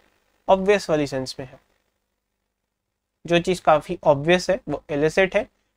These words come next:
एंटाइस, एल्योर और आपके पास प्रोवोक,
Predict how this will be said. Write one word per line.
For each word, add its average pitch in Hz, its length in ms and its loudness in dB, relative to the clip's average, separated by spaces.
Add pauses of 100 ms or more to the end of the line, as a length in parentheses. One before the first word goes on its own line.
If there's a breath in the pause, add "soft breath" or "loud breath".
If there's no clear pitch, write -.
(120)
एंटाइस, 185 720 4
एल्योर 147 520 6 (500)
और 185 80 2
आपके 160 220 4
पास 151 200 0
प्रोवोक, 120 360 -6